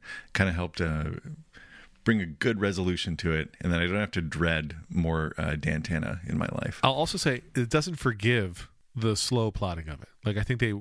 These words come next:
Speaker 2: that Aaron Sorkin was too plotting with the plotting.
Speaker 1: Mm-hmm.
Speaker 2: There was D's and then T's. But too, too plotting with that plotting,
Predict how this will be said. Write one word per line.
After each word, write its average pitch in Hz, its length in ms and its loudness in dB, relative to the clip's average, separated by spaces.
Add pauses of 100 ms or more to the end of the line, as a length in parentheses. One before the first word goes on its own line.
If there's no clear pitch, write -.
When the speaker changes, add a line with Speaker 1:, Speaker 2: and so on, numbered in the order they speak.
Speaker 2:
that 107 220 0
Aaron 107 180 0
Sorkin 110 260 -2
was 92 160 -4
too 123 200 0
plotting 101 600 -2 (180)
with 104 200 0
the 101 80 -4
plotting. 85 420 -2 (140)
Speaker 1:
Mm-hmm. 110 260 4
Speaker 2:
There 98 120 -2
was 87 120 -4
D's 104 280 -2
and 95 80 -6
then 87 120 -4
T's. 78 300 -6 (360)
But 92 120 -2
too, 165 300 -2
too 175 140 -4
plotting 147 320 -2
with 123 120 -6
that 117 140 -2
plotting, 101 400 -2